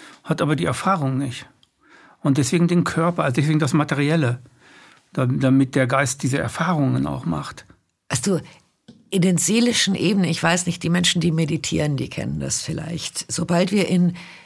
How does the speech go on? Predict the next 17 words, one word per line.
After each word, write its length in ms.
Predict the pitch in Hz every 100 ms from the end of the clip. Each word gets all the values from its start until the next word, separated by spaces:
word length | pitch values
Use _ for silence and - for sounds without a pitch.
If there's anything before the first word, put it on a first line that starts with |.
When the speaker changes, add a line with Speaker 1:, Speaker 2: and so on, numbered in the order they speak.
| - -
Speaker 2:
seelische 640 | 120 175 233 240 226 -
Ebenen 380 | 127 180 185 175
eintauchen, 1000 | 131 156 180 202 170 160 151 165 180 180
verlieren 500 | - 165 180 196 208
wir 100 | 190
ein 140 | 175
Gefühl 380 | 170 - 185 175
für 200 | 175 160
unseren 300 | 151 147 151
Körper. 400 | 143 123 - -
Wir 100 | -
verlieren 460 | - 165 160 175 175
auch 260 | 123 -
Raum- 180 | 135 127
Speaker 1:
Mhm. 40 | 123
Speaker 2:
und 80 | 123
Zeitgefühl. 760 | 139 143 139 165 - - -